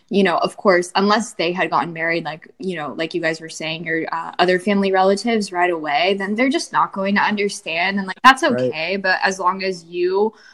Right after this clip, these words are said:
Speaker 1: you know, are a hundred percent, like, in your decision and your heart that, you know, it's what you
Speaker 2: And that's
Speaker 1: want.
Speaker 2: not to say there's things that we don't like ab-, I mean, there's things that Zarina hates that I do, and there's things that get on my nerves that Zarina
Speaker 1: Yeah,
Speaker 2: does, but
Speaker 1: that's,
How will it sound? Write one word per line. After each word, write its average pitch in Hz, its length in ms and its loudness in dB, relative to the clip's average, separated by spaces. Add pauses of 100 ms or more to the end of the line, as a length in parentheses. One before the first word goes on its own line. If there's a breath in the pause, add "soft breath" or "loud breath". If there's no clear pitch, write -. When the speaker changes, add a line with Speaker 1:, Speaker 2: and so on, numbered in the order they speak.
(320 soft breath)
Speaker 1:
you 196 120 -4
know, 170 340 -6
are 185 140 2
a 185 60 -2
hundred 180 280 -8
percent, 170 480 -4
like, 170 220 -8
in 175 80 -10
your 170 160 -6
decision 180 580 -6
and 165 180 -10
your 156 160 -4
heart 165 460 -4
that, - 220 0
you 185 80 -2
know, 175 40 -6 (120)
it's - 120 -8
what 202 140 6
you 208 80 6
Speaker 2:
And 226 80 6
that's 277 160 8
Speaker 1:
want. 175 280 2
Speaker 2:
not - 80 -4
to 254 60 0
say 220 300 2
there's 196 260 0
things 208 300 -4
that 180 160 0
we 165 80 -2
don't 165 380 -4
like 123 340 -6
ab-, 185 260 -2
I 151 60 -12
mean, 165 160 -4
there's 233 220 2
things 208 260 -2
that 170 140 -8
Zarina 160 320 -6
hates 147 260 -6
that 127 140 -4
I 123 100 -2
do, 117 280 -8
and 120 220 -10
there's 127 220 -2
things 143 380 0
that 135 100 4
get 135 140 6
on 135 200 4
my 135 160 -2
nerves 143 280 -4
that 156 100 -14
Zarina 196 140 0
Speaker 1:
Yeah, 165 240 6
Speaker 2:
does, 123 240 4
but 156 140 6
Speaker 1:
that's, - 260 -2